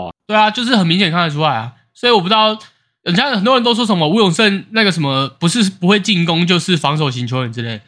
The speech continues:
Speaker 2: 但他真的是防守型球员，他防守是真的好。
Speaker 1: 那中信这边的话，最大的问题点在于，原本去年他们的优势是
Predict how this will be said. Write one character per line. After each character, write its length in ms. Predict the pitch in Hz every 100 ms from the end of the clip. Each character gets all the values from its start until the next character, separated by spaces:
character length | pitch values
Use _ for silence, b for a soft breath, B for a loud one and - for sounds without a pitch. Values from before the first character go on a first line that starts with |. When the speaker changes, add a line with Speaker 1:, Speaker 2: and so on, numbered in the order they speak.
| b
Speaker 2:
但 140 | - 247
他 100 | 254
真 200 | - 233
的 80 |
是 120 | 196 220
防 160 | 143
守 160 | 143 127
型 160 | 113
球 140 | 113 123
员， 80 | 123
他 140 | 208
防 240 | - -
守 100 | 170
是 100 | 151
真 220 | 170 170 190
的 80 |
好。 240 | 160 - _ _ -
Speaker 1:
那 100 | 151
中 220 | 170 165
信 200 | 180 165
这 80 | 131
边 220 | 127 123
的 80 | 113
话， 400 | 117 113 104 104 -
最 140 | 180
大 240 | - 151 117
的 80 |
问 200 | 110 120
题 200 | 104 90
点 200 | 90 104
在 200 | - 110
于， 360 | 95 87 87 - _ -
原 140 | 120
本 160 | 160 117
去 200 | 107 135
年 120 | 95
他 120 | 90
们 120 | 120
的 200 | 104 95
优 180 | 104 110
势 220 | 107 117
是 340 | 98 101 95